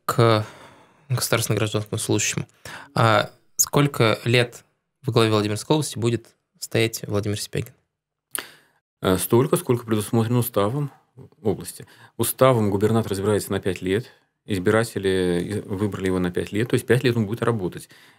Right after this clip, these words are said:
Speaker 2: Э, дальше будет вопрос второго срока. Э, это,
Speaker 1: И там как пойдёт.
Speaker 2: э, на это я не могу ответить.
Speaker 1: А, допустим, предположим,
Speaker 2: Потому что,
Speaker 1: что
Speaker 2: как, как минимум пять лет.
Speaker 1: Хорошо, допустим, предположим, что вот, э,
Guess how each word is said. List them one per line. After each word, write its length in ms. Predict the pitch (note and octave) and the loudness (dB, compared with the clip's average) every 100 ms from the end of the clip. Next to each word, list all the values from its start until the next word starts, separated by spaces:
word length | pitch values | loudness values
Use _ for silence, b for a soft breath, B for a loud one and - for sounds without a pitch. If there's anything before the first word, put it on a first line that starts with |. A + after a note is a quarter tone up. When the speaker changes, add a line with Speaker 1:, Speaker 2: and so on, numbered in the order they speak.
| _ | _
Speaker 2:
Э, 340 | F#2+ F2+ F#2 | 0 2 2
дальше 420 | F2+ G#2+ C#3 - A#2+ | 2 2 2 0 0
будет 260 | G#2+ A2 | 0 0
вопрос 320 | G#2+ G#2+ G#2+ | 0 0 -2
второго 340 | - - G#2 D#3+ | -2 2 2 2
срока. 460 | - B2 - F#2+ - b b b b - | 0 0 0 -4 -6 b b b b -12
Э, 260 | E2+ E2 G2 | -6 -4 -2
это, 180 | - A#2 | 0 2
Speaker 1:
И 60 | |
там 120 | B2 | 4
как 160 | B2 A#2 | 2 2
пойдёт. 240 | - G#2+ G#2+ | 2 2 2
Speaker 2:
э, 20 | |
на 120 | A2 | 4
это 100 | B2+ | 2
я 40 | C3+ | 2
не 60 | C3+ | 2
могу 180 | A#2 | 2
ответить. 280 | F2+ - - | -2 -8 -8
Speaker 1:
А, 320 | - C3 - - - - | 0 2 2 -2 -12 2
допустим, 680 | C3 C3+ - F3 - A#2 | 4 4 4 4 4 -2
предположим, 580 | - B2 - C3+ C#3+ A#2 | -4 -2 4 4 6 4
Speaker 2:
Потому 60 | A#2 C#3+ | 4 4
что, 0 | B2+ | 4
Speaker 1:
что 20 | B2 | 2
Speaker 2:
как, 120 | B2 | 2
как 160 | B2 | 0
минимум 320 | A2+ A2 F#3 C#3 | 2 2 2 2
пять 220 | A#2 - | 0 -2
лет. 180 | F2+ D2+ B | -8 -10 B
Speaker 1:
Хорошо, 280 | - A#2+ A#2 | -2 2 4
допустим, 380 | A2 - E3 C3+ | 4 4 4 4
предположим, 540 | A#2+ - B2 C#3 C3 | 2 4 4 6 2
что 200 | A#2 - | -2 0
вот, 280 | B2 B2 - A#2+ | 4 2 2 0
э, 300 | A2+ G#2+ | 2 2